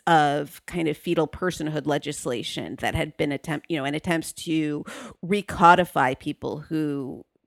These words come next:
kill a fetus as murderers. So that, you know, now you have women who've been arrested and charged with manslaughter for trying to kill themselves when they're pregnant, you know, or for taking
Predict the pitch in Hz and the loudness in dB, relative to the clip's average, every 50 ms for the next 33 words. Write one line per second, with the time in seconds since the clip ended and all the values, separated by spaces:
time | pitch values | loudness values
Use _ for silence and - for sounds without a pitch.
0 | _ - 175 175 143 139 139 - - 160 147 131 120 110 131 - - - - - | _ -6 -2 0 0 0 -2 -2 -4 -4 -4 -2 -4 -4 -6 -8 -10 -12 -6 -4
1 | 151 131 127 123 117 120 - - - - - - - 226 185 - _ - 170 170 | -2 -2 -2 -2 -4 -6 -10 -14 -18 -20 -20 -20 -20 -20 -20 -16 _ -2 0 2
2 | 156 151 - 135 - - - - - - 208 202 196 190 196 220 220 - 294 320 | 2 2 0 -4 -8 -8 -8 -6 -4 2 6 6 6 6 6 2 -4 0 0 2
3 | 277 240 226 277 330 302 233 208 208 247 285 294 214 - - 196 185 175 175 165 | 2 2 2 4 4 4 2 2 2 2 2 2 2 0 0 -2 0 2 2 2
4 | 165 165 160 160 - - - _ - 180 180 175 151 147 - 175 170 165 156 151 | 0 0 -2 -4 -6 -12 -18 _ 2 4 4 4 2 2 2 2 4 4 4 2
5 | 151 147 - - - 160 147 156 147 175 - - - - 151 151 147 143 147 - | 0 0 -2 -2 -2 0 2 4 4 4 2 -2 -4 -2 0 0 0 -2 -4 -6
6 | - 151 151 147 - - 165 143 143 139 139 139 143 - - - 147 151 151 151 | -6 -6 -6 -6 -4 -2 0 2 2 2 0 -2 -4 -10 -12 -8 -4 -4 -4 -4
7 | - - 156 156 139 143 139 - - - 147 139 135 135 - 135 143 143 143 143 | -4 -4 -4 -4 -4 -4 -6 -6 -6 -4 -2 -2 -2 -2 -4 -4 -4 -4 -6 -8
8 | - - - 156 143 139 135 135 131 127 131 - - - - 147 139 151 160 - | -10 -8 -6 -4 -2 -2 -2 -2 -2 -4 -6 -8 -8 -8 -6 -4 -4 -4 -6 -6
9 | - 214 226 220 - 302 330 403 392 349 277 - - 135 127 - - 120 120 120 | -6 -6 -6 -2 0 2 2 2 2 0 -2 -2 -2 -4 -4 -6 -8 -10 -10 -8
10 | 104 101 - - - 87 - - - - - - - - 175 160 143 143 151 185 | -8 -10 -6 -4 -4 -4 -4 -6 -10 -12 -12 -12 -8 -6 -4 -2 -2 0 -2 -2
11 | 175 151 170 - 185 196 - - 185 180 - - 196 196 196 196 202 196 | -2 -4 -6 -6 -6 -6 -4 -2 -2 -2 -2 -2 -2 -2 -2 -4 -6 -8